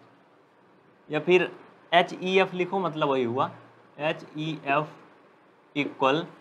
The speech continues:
जो हिंदी वाले कंफ्यूज हो रहे हैं उनको भी मैं बता रहा हूँ, टेंशन मत लो, तुम ऐसे लिखो ना, त्रिभुज एचईएफ़ का क्षेत्रफल बराबर,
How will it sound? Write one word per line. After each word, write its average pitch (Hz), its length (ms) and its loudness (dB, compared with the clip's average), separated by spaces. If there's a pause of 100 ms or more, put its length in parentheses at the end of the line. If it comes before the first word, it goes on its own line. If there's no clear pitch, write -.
(420)
जो 147 160 0
हिंदी 143 420 0
वाले 175 220 6
कंफ्यूज 160 460 0
हो 131 160 4
रहे 131 140 4
हैं 175 80 2
उनको 170 280 -2
भी 190 100 -2
मैं 196 140 -2
बता 139 260 6
रहा 127 120 6
हूँ, 127 60 -4
टेंशन 170 300 -2
मत 185 180 0
लो, 117 140 2
तुम 170 180 2
ऐसे 202 200 2
लिखो 160 240 -2
ना, 190 180 4 (380)
त्रिभुज 196 480 4
एचईएफ़ 196 920 4
का 208 140 4
क्षेत्रफल 190 460 4
बराबर, 202 320 8